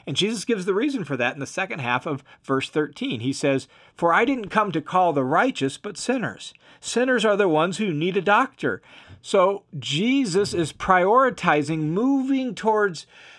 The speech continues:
uh, sinners and tax collectors in mercy and in compassion over ritual purity. And he's doing that so that they can actually find wholeness and health. And this tells us a ton about Jesus' ministry and mission.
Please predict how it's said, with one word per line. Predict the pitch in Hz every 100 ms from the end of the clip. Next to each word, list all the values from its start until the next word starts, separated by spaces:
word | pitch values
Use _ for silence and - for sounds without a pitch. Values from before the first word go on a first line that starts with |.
| -
uh, | 135
sinners | 139 - 254 240 180 135
and | 135 139
tax | 220 254 -
collectors | - 165 156 165 156
in | - 165 156 151
mercy | 147 147 208 285 - - 139 143
and | 143
in | 160
compassion | 143 135 185 240 - 170 143 _ - - _
over | 190 226 285 262
ritual | 214 220 240 214
purity. | 233 277 208 - _ _ _ _ _
And | 160
he's | 190 147
doing | 135 277 285
that | 180 -
so | - 190
that | 160
they | 214
can | 226 233
actually | 175 208 233
find | - 170 147
wholeness | 127 180 190 180 170 165
and | 131
health. | 127 113 90 _ _ - - - -
And |
this | 165 240
tells | - 214 208
us | 190 151
a |
ton | 143 - 269 165
about | 147 139 127
Jesus' | 123 120 135
ministry | 135 202 165 - 143
and | 160
mission. | 226 -